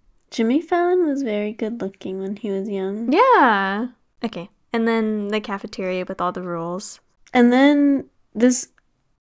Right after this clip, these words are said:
Speaker 1: mo-, I could totally see this happening still in high school, is when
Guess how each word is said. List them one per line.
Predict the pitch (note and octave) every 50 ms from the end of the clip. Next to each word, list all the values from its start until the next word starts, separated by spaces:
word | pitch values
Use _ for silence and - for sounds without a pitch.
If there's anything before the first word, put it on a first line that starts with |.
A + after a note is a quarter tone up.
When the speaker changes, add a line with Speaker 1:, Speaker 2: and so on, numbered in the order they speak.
| _ -
Speaker 1:
mo-, | - A3+ A3+ A3+ -
I | - A#3 A#3+
could | A#3+ D4+ C4 -
totally | - B3 A3 G#3+ G#3+ G#3+
see | A3 - - G3+ G3+
this | G3+ G3+ -
happening | - G3 G3+ G3+ - G3+ G3+ G3+ G3+
still | - - - G#3 G3+ G3+
in | G3+ G#3+
high | G#3+ A3+ A3 A3+
school, | A3+ - - - B3 A#3 A#3 A#3+ A#3 -
is | - A3 A3 G#3 G#3
when | A3 A3 G#3+ G#3+ G#3 G#3 G#3